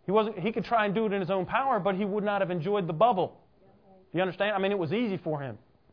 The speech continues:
He knew what the right deals were, the right time. He knew negotiation, he, everything. It was all set up for him. It was easy. And then he'd just bring the cash in 'cause you know what? Not one dime of that cash was his. Just like not one word of revelation knowledge that I teach is mine.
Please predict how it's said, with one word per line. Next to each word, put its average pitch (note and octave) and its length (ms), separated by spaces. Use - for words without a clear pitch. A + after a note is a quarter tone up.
He G#3 100
knew F#3+ 100
what E3 160
the C#3+ 80
right D3+ 240
deals G3+ 260
were, B3+ 280
the D#3+ 80
right D3 200
time. B3+ 380
He F#3 80
knew F3 100
negotiation, A#3 800
he, - 100
everything. G#3 380
It F3+ 60
was F#3+ 120
all F#3 140
set G3+ 180
up A3+ 140
for A#3+ 80
him. G#3+ 80
It F3 40
was D#3+ 100
easy. G#3+ 300
And F3 120
then E3+ 80
he'd D#3 80
just C#3 180
bring E3+ 160
the F3 60
cash G3 340
in C4+ 140
'cause E3+ 160
you F#3 100
know G3 120
what? G#3 180
Not F#3+ 220
one G#3 180
dime G#3 200
of F#3+ 60
that G3+ 160
cash G#3 280
was G#3+ 100
his. B3+ 320
Just G3 160
like F#3+ 160
not F#3+ 220
one G3+ 380
word A3 340
of E3+ 100
revelation G3 460
knowledge G3 300
that F3+ 120
I F#3+ 120
teach C#4+ 340
is G#3+ 80
mine. C4+ 360